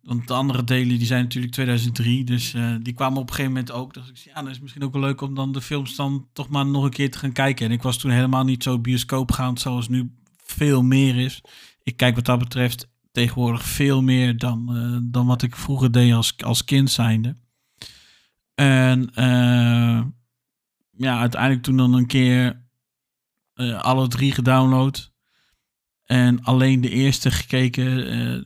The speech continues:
deel twee en deel drie, heb ik eigenlijk heel lang echt links laten liggen. Want ik vond het, ik kreeg er echt een soort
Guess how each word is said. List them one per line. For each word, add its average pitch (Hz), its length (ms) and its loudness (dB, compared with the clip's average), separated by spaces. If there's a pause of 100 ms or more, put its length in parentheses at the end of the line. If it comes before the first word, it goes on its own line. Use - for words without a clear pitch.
(160)
deel 127 340 0
twee 131 360 0
en 123 100 2
deel 127 240 2
drie, 127 300 0
heb 123 140 0
ik 123 80 -2
eigenlijk 143 520 -2 (320)
heel 147 240 2
lang 156 280 4
echt 143 260 -4
links 151 340 2
laten 123 300 0
liggen. 120 200 0
Want 123 120 -2
ik 127 120 -6
vond 143 180 -4 (120)
het, - 100 -20 (800)
ik 123 200 -6
kreeg 151 320 0
er - 60 -6
echt 151 240 -2
een 156 120 -2
soort 147 460 -4